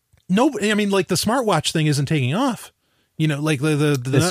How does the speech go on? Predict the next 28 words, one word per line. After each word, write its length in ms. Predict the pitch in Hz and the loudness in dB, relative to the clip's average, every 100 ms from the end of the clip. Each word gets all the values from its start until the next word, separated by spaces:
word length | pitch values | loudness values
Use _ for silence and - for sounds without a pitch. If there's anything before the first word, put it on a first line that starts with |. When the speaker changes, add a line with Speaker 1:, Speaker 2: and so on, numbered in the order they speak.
| - | 2
Speaker 1:
nu-, 60 | |
the 60 | 131 | 4
Speaker 2:
true. 40 | |
Speaker 1:
numbers 340 | - - 233 170 | 4 4 0 2
aren't 180 | 147 120 | 2 4
Speaker 2:
If 60 | |
anything, 300 | 123 269 131 | 4 4 2
Speaker 1:
there. 80 | 110 | 2
Speaker 2:
it's 160 | 107 - | -2 -2
going 540 | 120 113 104 101 92 | 2 2 2 -2 -4
the 160 | 104 110 | 0 2
other 220 | 104 98 | 2 2
way, 280 | 107 139 107 | 2 2 4
isn't 160 | 127 | 4
Speaker 1:
Right, 240 | 180 277 120 | 2 2 0
Speaker 2:
it? 20 | |
Speaker 1:
it's 140 | 127 | 0
Speaker 2:
Like 80 | 170 | 0
Speaker 1:
going 120 | 139 | 0
south. 520 | - 196 269 226 - - _ _ - | 0 0 0 -2 -6 -20 _ _ -8
And 340 | 180 170 170 | -2 0 0
so 160 | - 190 175 | 2 2 0
Speaker 2:
Yeah. 60 | - | 0
Speaker 1:
I, 180 | 196 226 226 | -4 -2 0
I'm 80 | |
not 180 | 269 247 | 0 0
sure. 440 | - 247 226 208 | 0 0 2 0
I, 100 | - | 0